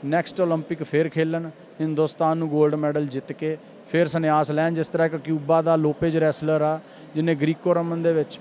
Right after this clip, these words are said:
ਪੰਜ ਗੋਲਡ ਮੈਡਲ ਜਿੱਤੇ ਆ ਕੰਟੀਨਿਊ, ਪੰਜ ਓਲੰਪਿਕਾਂ ਦੇ ਵਿੱਚ, ਜਿਹਨੇ ਹਿਸਟਰੀ ਬਣਾਈ ਆ,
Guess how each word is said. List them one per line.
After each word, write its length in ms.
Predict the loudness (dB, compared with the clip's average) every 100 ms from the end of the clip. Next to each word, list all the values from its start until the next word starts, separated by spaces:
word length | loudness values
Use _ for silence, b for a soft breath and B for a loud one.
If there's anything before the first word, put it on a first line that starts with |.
| -2
ਪੰਜ 260 | 0 2 0
ਗੋਲਡ 300 | 2 4 4
ਮੈਡਲ 280 | 2 2 2
ਜਿੱਤੇ 300 | -2 0 0
ਆ 40 |
ਕੰਟੀਨਿਊ, 640 | 0 0 0 0 0 0 -2 -8 -20 -10 0
ਪੰਜ 220 | 2 4
ਓਲੰਪਿਕਾਂ 480 | 2 2 -2 -2 0
ਦੇ 100 | 2
ਵਿੱਚ, 240 | 0 -4
ਜਿਹਨੇ 240 | -8 -2 0
ਹਿਸਟਰੀ 380 | 0 -4 -4
ਬਣਾਈ 380 | -2 -2 -2 -2
ਆ, 140 | -2